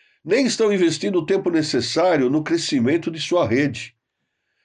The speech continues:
É, e essa pode muito bem ser a razão pela qual os profissionais de negócios lutam, em última análise, enfrentam sérios desafios para serem bem-sucedidos nos negócios.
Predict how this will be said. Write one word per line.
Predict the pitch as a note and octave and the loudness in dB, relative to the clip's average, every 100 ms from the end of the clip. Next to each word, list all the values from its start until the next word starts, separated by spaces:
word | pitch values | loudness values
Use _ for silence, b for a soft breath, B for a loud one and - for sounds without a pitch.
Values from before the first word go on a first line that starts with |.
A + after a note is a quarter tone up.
| _ _ _ - | _ _ _ -4
É, | F3+ F3+ F3 D#3+ | 0 2 2 2
e | F#3 | 2
essa | G3 G#3 G3+ | 2 2 0
pode | D3 G3 F#3+ F3 D#3+ D3 | 2 2 4 4 2 2
muito | F#3+ G#3+ B2+ | 0 -2 0
bem | E3+ | 0
ser | E3+ F3 | 0 2
a | F3 | 2
razão | C#3 A#2 D3 F3+ | 2 2 2 0
pela | E3 D#3+ B2 | 2 2 2
qual | D3+ F3 D#3+ A2 b b b b | 2 4 4 0 b b b b
os | D3 D3 | -4 -2
profissionais | F3+ D#3+ - F3 E3 F#3 D#3+ | 0 0 0 0 2 2 2
de | |
negócios | D#3+ C3 D#3 D#3 C3 G#2 | 0 2 0 0 -2 0
lutam, | C#3+ A3 A3 A#2 F#2 - _ _ - | 2 0 0 -2 -2 -6 _ _ -2
em | D#3 F#3 | 0 2
última | F#3+ E3+ D#3+ D3 C#3+ C3+ | 0 0 2 2 4 4
análise, | C3 D3+ D3+ C3+ A2+ G#2+ G2+ b b | 4 4 4 4 2 0 -2 b b
enfrentam | B2+ B2 A#2+ F3 G3+ F3 A#2+ | -4 -2 0 0 2 0 0
sérios | - F#3 G#3+ F3 | 2 2 2 0
desafios | C#3+ C#3 A#2+ A#2 G3+ F3 - b b b | 0 0 0 0 0 0 -2 b b b
para | - F#3 E3 | 0 2 2
serem | - G3+ G3 F#3+ | 2 2 2 0
bem-sucedidos | C#3+ G3+ A3 G#3 G#3 E3+ D#3 A3 E3+ | 0 -2 -2 -2 0 0 0 -2 -2
nos | C3+ G#2+ | -2 0
negócios. | G#2+ F#2+ G2+ E2 - - - | 0 0 0 -2 -6 -18 -20